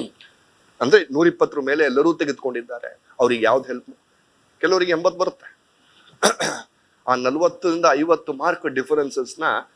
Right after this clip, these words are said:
ನೀವು ಲಿಟರೇಚರ್ ಓದೋದ್ರಿಂದ, ಅದನ್ನ ಅದ್ಭುತವಾಗಿ ಅಭ್ಯಾಸ ಮಾಡೋದ್ರಿಂದ ಪಡ್ಕೊಳ್ಬೋದು. So, ಇವೆರಡೂ ಕಡೆ ನಿಮಗೆ ಸಾಹಿತ್ಯ ತುಂಬಾ ಕೆಲ್ಸಕ್ಕೆ ಬರುತ್ತೆ. So, ಒಂದು ನಿಮ್ಮ ವ್ಯಕ್ತಿತ್ವ ಪರೀಕ್ಷೆಯಲ್ಲಿ, ಇನ್ನೊಂದು ನಿಮ್ಮ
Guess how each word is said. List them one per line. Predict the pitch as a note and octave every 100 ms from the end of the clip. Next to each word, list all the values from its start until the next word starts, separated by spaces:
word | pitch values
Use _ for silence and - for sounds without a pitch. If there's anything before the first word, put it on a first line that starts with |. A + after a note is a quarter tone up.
| -
ನೀವು | A2+ G#2+
ಲಿಟರೇಚರ್ | G2 A2+ - D#3+ D3+ - A#2+ - G2
ಓದೋದ್ರಿಂದ, | B2 C#3 A2+ G2 F2 G#2+ - _ _ -
ಅದನ್ನ | A2+ A2 G#2+ F3+ A3 -
ಅದ್ಭುತವಾಗಿ | G#2 A#2 D3+ C3+ C3 C3 C3
ಅಭ್ಯಾಸ | - - D3+ D#3+ C3+
ಮಾಡೋದ್ರಿಂದ | G#2+ F#2+ F2+ F#2 G#2 G#3+ - _ -
ಪಡ್ಕೊಳ್ಬೋದು. | - - - _ _ _ _ - _ _ - F#3+
So, | E3 D#3+
ಇವೆರಡೂ | D3+ A#2+ B2 G#3+ B3+
ಕಡೆ | E3 D3+ G#2 -
ನಿಮಗೆ | A#2+ A2
ಸಾಹಿತ್ಯ | G#2 G2 A#2 A2+ - A2
ತುಂಬಾ | A2+ D3+ F3+ F3+ F3+
ಕೆಲ್ಸಕ್ಕೆ | D3 G2+ - - G#2
ಬರುತ್ತೆ. | F2+ - - - _ _ -
So, | A2+
ಒಂದು | A2 A2
ನಿಮ್ಮ | A2 G#2+
ವ್ಯಕ್ತಿತ್ವ | A2 - C#3+ D3+
ಪರೀಕ್ಷೆಯಲ್ಲಿ, | C#3 D3 C#3 F3 E3 G3+ D4+ _ _ -
ಇನ್ನೊಂದು | A2+ G#2+ G#2 G3+ D4 -
ನಿಮ್ಮ | A#2 A2+